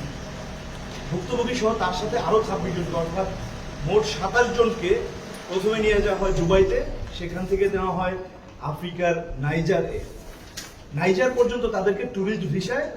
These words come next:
বৈধভাবে নেওয়া হয়। এবং এই সাতাশ জন গত বছরও, আহ, জুন মাসের দিকে কিন্তু মিডিয়াতে বেশ চাঞ্চল্যের সৃষ্টি করে। এই তাদেরকে নিয়ে নিউজও হয়েছিল সারা দেশব্যাপী। তো তাদেরকে নাইজার থেকে বাই রোডে নেওয়া হয় আলজেরিয়াতে।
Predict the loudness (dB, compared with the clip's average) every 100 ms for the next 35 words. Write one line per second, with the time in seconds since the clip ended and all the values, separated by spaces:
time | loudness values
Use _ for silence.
0 | -6 0 4 4 2 -2 -2 -4 -6 -10
1 | -14 -12 -12 -12 -18 -18 -18 -18 -20 -12
2 | 0 2 2 2 0 0 -4 4 4 6
3 | 4 4 2 2 0 2 4 6 6 2
4 | -2 -2 0 -2 -2 -2 -2 -2 0 0
5 | -4 -6 -4 -4 2 4 4 0 -2 -2
6 | -4 -2 -4 -4 -4 -8 -4 -2 -2 -4
7 | -8 -18 -20 -12 -6 -4 -4 -2 -2 -2
8 | 0 0 0 0 4 4 4 0 0 -2
9 | -2 -2 -2 -4 -6 -8 -14 -18 -12 -8
10 | -6 -2 0 2 0 0 0 2 2 2
11 | -2 2 2 6 6 6 4 0 -2 0
12 | 0 2 2 2 -2